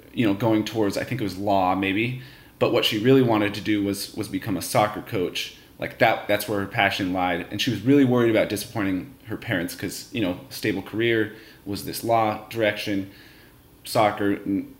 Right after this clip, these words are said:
not sure if that would work out, right? And, um, she was talking to a therapist, ironically at the time, who said, like,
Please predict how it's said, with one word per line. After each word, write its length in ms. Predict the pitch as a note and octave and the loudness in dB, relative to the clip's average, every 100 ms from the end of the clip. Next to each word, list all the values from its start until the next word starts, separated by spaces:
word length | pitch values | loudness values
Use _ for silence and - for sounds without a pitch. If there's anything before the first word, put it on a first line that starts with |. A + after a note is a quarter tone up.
| - | -4
not 180 | A#2+ G#2 | 0 0
sure 160 | - G#2 | 0 0
if 120 | F#2 | 2
that 180 | G#2 A2+ | 0 2
would 100 | G2+ | 0
work 240 | G2+ F#2+ | -2 0
out, 220 | G2 C#2 | 0 0
right? 260 | G2 A2 A2 - - - - | 2 2 0 -12 -20 -14 -2
And, 260 | A#2 A2+ A2+ | 0 2 2
um, 440 | G#2+ G2 F2+ - | 2 2 0 -4
she 160 | - C3 | -4 -2
was 100 | B2+ | 2
talking 220 | C#3+ C#3 | 2 4
to 60 | A#2 | 2
a 60 | |
therapist, 560 | G2 C#3+ C3 A#2+ G2+ G2 | 2 4 4 0 0 0
ironically 440 | G#2 A2 G#2+ A2+ | 2 2 2 0
at 100 | G2+ | -2
the 60 | - | -2
time, 340 | B2 F#2+ F#2+ - - - | -2 0 -2 -4 -18 -14
who 100 | - | -8
said, 280 | G#2 C#3+ C3+ | 0 4 4
like, 220 | A2+ F#2 | 4 -2